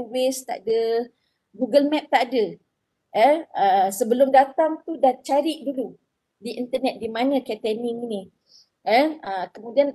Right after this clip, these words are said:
save dalam handphone pada ketika, sebab pada ketika itu smartphone tak seperti pada hari ni. Eh, jadi kita save saja lokasinya, lepas tu kita boleh refer. Jadi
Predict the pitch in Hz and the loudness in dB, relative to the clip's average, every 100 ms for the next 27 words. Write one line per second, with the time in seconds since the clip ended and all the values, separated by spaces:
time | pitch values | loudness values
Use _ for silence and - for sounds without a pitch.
0 | _ - - 311 - 226 240 247 247 233 | _ -14 -4 -2 0 2 4 2 -2 -8
1 | - 294 269 233 - - 202 - 233 247 | 0 0 2 -2 -4 -8 -12 -6 -4 -2
2 | 233 247 269 - 262 311 - - - 285 | -4 -6 -10 -12 -12 -10 -10 -8 -2 -2
3 | 277 - - 233 226 214 233 240 285 277 | -2 -6 -8 -12 -6 -4 -2 -2 -4 -6
4 | 196 - _ _ _ _ - 262 233 220 | -8 -12 _ _ _ _ -6 -2 0 0
5 | 254 254 - 277 - 359 285 247 214 233 | -2 -8 -8 -6 -2 -2 -2 -2 -2 -2
6 | 226 247 254 262 269 247 247 - - 196 | -2 -4 -6 -4 -4 -4 -10 -10 -10 -4
7 | 214 214 233 240 240 202 180 _ _ _ | 0 0 0 -4 -2 -2 -4 _ _ _
8 | _ - 208 | _ -12 -10